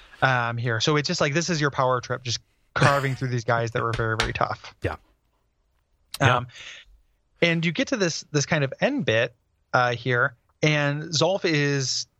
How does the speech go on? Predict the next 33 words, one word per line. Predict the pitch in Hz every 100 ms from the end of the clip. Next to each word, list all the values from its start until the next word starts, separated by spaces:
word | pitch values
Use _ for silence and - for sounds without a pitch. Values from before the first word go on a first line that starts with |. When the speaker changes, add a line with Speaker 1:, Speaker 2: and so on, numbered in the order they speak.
| _ _ _ -
Speaker 1:
like, | 143 135
his | 151
countrymen | - 214 196 151 139
are | 131
not | 123
gonna | 135 120
go | 117
along | 110 160 120
with | 107
it. | 107 - - 165
Speaker 2:
Right. | 190 95 -
Like, | 127
Speaker 1:
Um, | 123 120 117 117
Speaker 2:
like, | 123 -
hi-, | 165
like, | 135 131
his, | - 139 147 117
his | 135 123 127
countrymen | - 160 117
are | 107
like, | 104 104
"You, | 113 127 214 175 113
you | 110 226
invited, | 285 123 104 160 202 104 90
like, | 110 113
you | 202
brought | 135 - 104 151 202
this | 120 104
horrible | - - 113 185 139 131
force | - 143 143
of | 117
destruction. | 110 - 156 - 104 85
Like, | 92 95